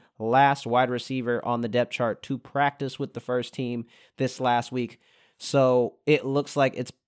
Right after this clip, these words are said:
potentially real that Brandon Ayuk could be seeing a little less time, a few more sta-, snaps over the next few weeks until he gets his act together. I don't know what exactly the issue is behind the scenes,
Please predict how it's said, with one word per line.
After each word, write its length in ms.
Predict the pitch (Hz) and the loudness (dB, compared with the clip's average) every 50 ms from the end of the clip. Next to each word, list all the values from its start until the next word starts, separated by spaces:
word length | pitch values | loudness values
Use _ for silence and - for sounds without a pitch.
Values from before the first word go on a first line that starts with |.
| _ - | _ -8
potentially 840 | - 156 135 - - - 165 151 151 - - 151 147 147 143 139 135 | -6 -6 -6 -6 -4 -2 -2 -2 0 -2 -4 -4 -2 -2 -2 -2 -4
real 500 | 127 117 127 147 156 165 156 139 135 127 | -4 -2 0 0 2 2 2 2 2 2
that 300 | 127 123 120 98 80 104 | 4 4 2 2 0 -2
Brandon 420 | 123 123 127 131 127 127 120 120 | 0 0 0 0 0 0 -2 -2
Ayuk 540 | - 117 127 139 139 139 123 117 117 - - | -2 -2 0 0 0 0 0 -2 -4 -6 -8
could 340 | - - 147 131 127 120 110 | -6 -4 -4 -4 -4 -4 -4
be 400 | 120 127 127 123 120 117 117 - _ _ _ _ _ _ | -2 -2 0 0 -2 -4 -6 -10 _ _ _ _ _ _
seeing 340 | - - - 165 160 156 151 | -12 -6 -2 0 2 2 2
a 40 | 151 | 2
little 220 | 147 147 147 147 | 4 4 4 4
less 240 | 151 147 139 147 - | 4 4 2 2 0
time, 480 | - - 180 147 139 131 113 95 80 - _ - _ - | -2 0 2 2 2 2 0 -2 -6 -10 _ -20 _ -8
a 60 | 120 | -6
few 200 | 113 - 147 143 | -4 -2 0 0
more 180 | 139 135 131 127 | 0 0 0 -2
sta-, 380 | 120 - - - 147 143 131 - - | -2 -4 -4 0 0 0 0 -2 -6
snaps 500 | - - - 151 151 139 110 - - - - | -10 -4 0 2 2 2 0 -2 -8 -10 -6
over 120 | - 127 | -4 -2
the 80 | 120 120 | 0 0
next 340 | 120 117 113 107 - - - - | 0 -2 -4 -4 -8 -12 -12 -8
few 180 | - 123 120 | -4 -2 -2
weeks 360 | 117 120 120 117 110 - - - _ _ _ - | 0 0 -2 -4 -4 -8 -14 -20 _ _ _ -6
until 340 | 123 127 117 - 151 135 127 | -6 -4 -4 -2 -2 -2 -2
he 340 | 123 - 139 135 123 113 - _ _ _ _ _ _ - | -2 -2 -2 -4 -4 -6 -8 _ _ _ _ _ _ -8
gets 240 | - 127 110 - - | -6 -6 -4 -4 -4
his 180 | 131 123 117 | -4 -4 -4
act 320 | 131 - 127 120 120 - - | -2 -2 0 0 -2 -2 -4
together. 440 | - 135 113 123 123 104 92 - - _ - _ _ | -4 0 2 2 2 0 0 -6 -10 _ -20 _ _
I 100 | - 127 | -2 0
don't 140 | 131 131 131 | 0 2 2
know 100 | 127 120 | 0 0
what 300 | 110 110 113 120 135 131 | 0 0 0 -2 0 -2
exactly 460 | 127 117 - 131 120 120 120 - 120 | -2 -4 -4 -2 -4 -4 -4 -6 -6
the 200 | 110 113 - - | -6 -6 -6 -4
issue 300 | 117 113 - - 110 98 - - | -4 -4 -4 -6 -8 -10 -8 -4
is 380 | 156 160 165 170 165 156 156 | -2 -2 0 0 -2 -2 -2
behind 360 | - 147 143 156 151 143 143 | -2 0 0 0 0 0 -2
the 60 | 147 147 | -2 -4
scenes, 520 | - - 156 147 147 147 143 143 139 - | -4 -6 -6 -4 -4 -4 -6 -8 -10 -14